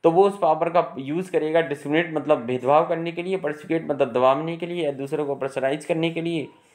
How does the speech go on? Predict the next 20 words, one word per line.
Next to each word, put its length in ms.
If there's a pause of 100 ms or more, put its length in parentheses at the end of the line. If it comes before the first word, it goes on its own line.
(380)
ठीक 160
है, 380 (120)
दूसरों 220
पर 160
अत्याचार 480
करने 300
के 100
लिए। 160
The 120
people 280
of 100
the 200
other 180
religions। 440 (1700)
आगे 240
है 280 (580)
the 140
majority 520
may 340
even 220